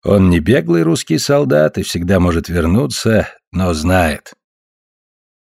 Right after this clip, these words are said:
Суль набивает трубку, курит и пьёт с норвежским ромом кантонский контрабандный чай. Он прихлёбывает маленькими глотками, наслаждается душистым ароматом. Смотрит, думает, выжидает.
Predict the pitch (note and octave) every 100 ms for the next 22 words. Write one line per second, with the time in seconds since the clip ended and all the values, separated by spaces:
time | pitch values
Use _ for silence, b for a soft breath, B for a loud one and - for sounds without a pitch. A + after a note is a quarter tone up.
0 | _ - A#3 G#3 D3+ A#2+ A2 G2 - F#3+
1 | G#3 - D3+ - G#3 G3 F#3 - G#2+ -
2 | F3+ - A#2 A2 C#3+ - G2 G#2 D#3 C#3
3 | B2+ A#2+ - F#2+ E2+ C#3+ C3+ - C3 A#2+
4 | G#2+ F#2 E2+ E2+ E2 D#2+ D#2+ - D#2+ -
5 | _ _ _ _ _ _ D#3 F3 D#3 A#2+
6 | F3 D3 D3 B2+ B2 D3+ C3 B2+ B2 G#2+
7 | A2 - G2 E2 E2 E2+ G2+ G2 F#2 A2+
8 | C#3 G#2+ G2+ F2+ - B2+ - A2 - G2
9 | F2+ E2 C2+ - - _ _ _ - -
10 | - G2+ - - - - - - F2+ F2
11 | D#2+ D#2 - - _ - G2 F#2 E2 -
12 | - -